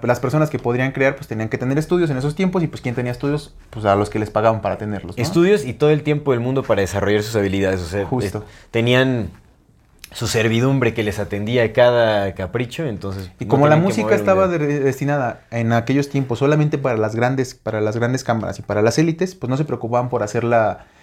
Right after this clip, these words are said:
Speaker 1: Eh, destructiva como ahora.
Speaker 2: Ujú.
Speaker 1: Por eso tenemos a Mozart, tenemos a Beethoven, o sea, que si tú escuchas una pieza de esas de las antigüedades, pues tu cerebro reacciona con frecuencias que lo, que lo ponen en un estado alfa, que,
Speaker 2: Ajá.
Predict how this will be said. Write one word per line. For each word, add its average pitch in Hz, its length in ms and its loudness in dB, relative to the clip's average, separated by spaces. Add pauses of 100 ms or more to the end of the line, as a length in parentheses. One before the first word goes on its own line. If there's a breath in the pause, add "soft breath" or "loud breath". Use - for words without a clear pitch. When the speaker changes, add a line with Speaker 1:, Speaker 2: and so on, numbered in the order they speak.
(360 loud breath)
Speaker 1:
Eh, 107 600 0 (240)
destructiva 127 580 0
como 165 200 0
ahora. 190 320 2
Speaker 2:
Ujú. 110 220 -4
Speaker 1:
Por 127 120 2
eso 151 140 0
tenemos 131 340 -2
a - 20 -8
Mozart, 117 520 -2
tenemos 113 200 -6
a 113 60 -2
Beethoven, 120 420 0
o 110 60 -4
sea, 107 300 -2 (480 loud breath)
que 120 100 -4
si 117 80 -6
tú 135 160 4
escuchas 143 300 0
una 147 160 0
pieza 139 320 0
de 117 80 0
esas 135 240 0
de 113 160 0
las 104 220 0
antigüedades, 120 360 2
pues - 220 -8 (100)
tu 117 140 -6
cerebro 131 340 4
reacciona 131 340 -2
con 123 120 -6
frecuencias 123 400 -6
que 113 120 -6
lo, 101 380 -6 (920)
que 120 120 0
lo 113 160 2
ponen 143 160 4
en 139 80 0
un 143 80 2
estado 131 500 0
alfa, 135 360 0 (360)
que, 110 80 -2
Speaker 2:
Ajá. 143 240 0